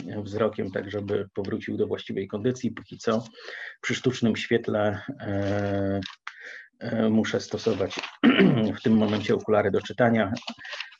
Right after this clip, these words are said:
E, więc, e, zajrzyjmy do, e, listu Jakuba. I, e, mamy tutaj, może od tego piątego wersetu jeszcze raz to przeczytam.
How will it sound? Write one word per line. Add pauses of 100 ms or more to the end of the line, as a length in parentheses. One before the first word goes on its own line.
(260)
E,
więc,
e, (100)
zajrzyjmy
do, (380)
e, (140)
listu
Jakuba. (1500)
I, (360)
e,
mamy
tutaj, (360)
może
od
tego
piątego
wersetu
jeszcze
raz
to
przeczytam.